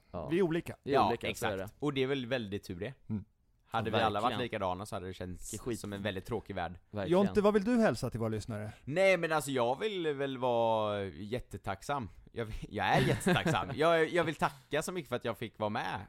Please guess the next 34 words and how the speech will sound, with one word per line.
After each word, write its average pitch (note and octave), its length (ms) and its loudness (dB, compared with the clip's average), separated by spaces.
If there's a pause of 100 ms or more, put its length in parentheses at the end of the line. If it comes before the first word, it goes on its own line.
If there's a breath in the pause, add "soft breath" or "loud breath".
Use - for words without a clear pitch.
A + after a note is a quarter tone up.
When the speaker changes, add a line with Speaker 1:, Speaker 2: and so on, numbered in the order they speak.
Speaker 3:
och A2 520 -4 (260)
delta G2+ 800 -4
i B2+ 80 -4
er G2+ 120 -2
podd. B2+ 380 -6 (420)
Speaker 1:
Det G#2+ 80 -8
har - 20 -
varit A2 120 -8
Speaker 3:
Det C3+ 60 -2
är C3 40 2
Speaker 1:
svinkul C#3+ 140 6
Speaker 3:
en C3+ 80 2
Speaker 1:
att A2 80 2
ha A2+ 80 4
dig D3+ 80 8
här. G2+ 300 4
Speaker 3:
ära, D#3 180 2
får F3 180 -6
jag D#3+ 60 -4
väl C3 400 -4
faktiskt G2+ 320 -6
säga. F2 240 -4 (160)
Och G#2+ 640 -2 (480)
inte A#2 260 -6
en C3+ 120 -4
dröm, D3 340 2
kan C3+ 100 -4
jag C3 40 -2
inte A#2+ 100 -8
säga, G2+ 180 0
men, B2+ 280 2
eh, B2 160 0 (220 soft breath)
men, C#3 380 2
eh, C3 60 -2